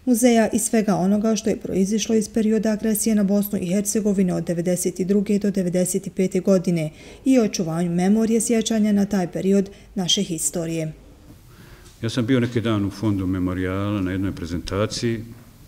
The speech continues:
Speaker 2: u njihovom prelijepom centru u Kovačima. Jako me iznenadila njihova posljednja aplikacija i obradovala. To je da su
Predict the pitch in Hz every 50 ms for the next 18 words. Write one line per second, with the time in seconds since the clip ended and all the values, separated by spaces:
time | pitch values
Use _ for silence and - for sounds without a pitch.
0 | - - - - - - - - - - - - - - - - - - - -
1 | - - - 117 110 101 95 104 98 - 117 120 104 95 85 - - 101 95 -
2 | - 110 95 87 - 90 87 - - - - - - - - - - - - -
3 | - - - - - - - - - 113 98 98 101 101 101 - - 101 92 82
4 | - - - - - - - - - - - - - - - - - - - -
5 | - - - - - - - - - - - - - - - - - - - -
6 | - - - 110 113 120 117 110 117 110 107 104 98 90 101 98 98 101 104 104
7 | 98 95 95 92 92 85 92 90 85 - - 107 98 - 95 87 87 87 85 -
8 | - 98 - - 92 98 98 - - - 117 117 110 113 - - - - - -
9 | - - - - - - 104 98 92 80 95 95 87 98 101 98 104 107 113 113
10 | 110 - - - - - - - - - - - - - - - - - - -
11 | - - - - - - - - - - - - - - - - - - - -
12 | - - 117 110 107 98 104 98 90 - - 101 92